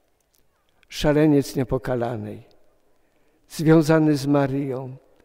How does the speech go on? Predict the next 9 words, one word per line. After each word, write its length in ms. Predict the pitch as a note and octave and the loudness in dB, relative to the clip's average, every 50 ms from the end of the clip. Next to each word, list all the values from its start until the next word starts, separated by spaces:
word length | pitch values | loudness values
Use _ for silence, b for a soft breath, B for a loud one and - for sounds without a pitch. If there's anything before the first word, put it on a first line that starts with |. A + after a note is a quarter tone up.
| _ _ _ _ _ _ _ _ _ _ - | _ _ _ _ _ _ _ _ _ _ -14
z 140 | D3 C#3 D#3 | -6 0 2
jej 220 | E3 D#3+ D#3+ D3+ | 2 2 2 0
chwałą, 720 | - - - D#3+ D3 C#3+ C3+ B2+ C3+ C3+ C3 B2+ B2+ C3+ C#3 _ _ _ _ _ _ _ _ _ _ _ | -4 -6 -4 -2 0 0 0 -2 -4 -6 -8 -8 -10 -14 -18 _ _ _ _ _ _ _ _ _ _ _
z 160 | - - - | -14 -10 -4
tajemnicą 580 | - F#3 E3+ E3+ E3 E3+ E3+ F3 E3 - F#3 F3+ | 0 2 4 4 4 4 2 0 0 0 2 2
jej 360 | D#3+ D#3 D#3+ D#3+ D#3+ D#3+ D3+ - B B B B - | 4 6 6 4 4 2 -2 -8 B B B B -14
wniebowzięcia, 1000 | - D3 D3 E3+ E3 E3 D#3 C#3+ C#3 B2 A2+ B2+ B2 A#2+ A2 A2 - - - B2 C3 - _ _ _ _ _ _ _ _ _ _ _ _ _ _ _ _ - | -8 -2 0 0 2 2 0 -4 -4 -4 -6 -4 -4 -4 -6 -6 -8 -10 -10 -10 -12 -16 _ _ _ _ _ _ _ _ _ _ _ _ _ _ _ _ -6
poprzez 420 | - D#3 - - D3+ C#3 A2+ C3 | -6 -4 -4 -4 -4 -6 -6 -4
nią 400 | D3 C#3 C#3+ C#3 C3+ C#3 C#3 C3 | -2 0 0 0 0 -2 -4 -8